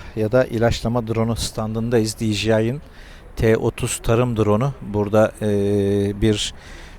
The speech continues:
broşürü var. Otuz litre tank kapasiteli küresel radar sistemi, suya karşı koruma, gerçek zamanlı ön ve arka kamera, çift kameralı, yüksek hassasiyet ile otomatik çalışma, akıllı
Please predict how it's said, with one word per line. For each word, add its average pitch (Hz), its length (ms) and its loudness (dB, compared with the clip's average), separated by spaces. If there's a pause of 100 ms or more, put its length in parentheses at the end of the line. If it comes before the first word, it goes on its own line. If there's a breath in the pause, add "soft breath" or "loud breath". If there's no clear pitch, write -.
broşürü 113 520 4
var. 107 300 4
Otuz 123 380 2
litre 113 280 0
tank 117 300 -2
kapasiteli 117 640 0 (480 loud breath)
küresel 123 560 2
radar 120 280 4
sistemi, 120 720 0
suya 127 380 2
karşı - 360 0
koruma, 117 540 2 (540 loud breath)
gerçek 117 400 2
zamanlı 117 560 0
ön 127 300 0
ve 120 80 4
arka 110 320 0
kamera, 120 500 2
çift - 300 -4
kameralı, 101 500 0 (420 loud breath)
yüksek 120 400 -2
hassasiyet 120 640 2
ile 123 180 0
otomatik 113 520 -2
çalışma, 113 560 0 (400 loud breath)
akıllı 120 480 2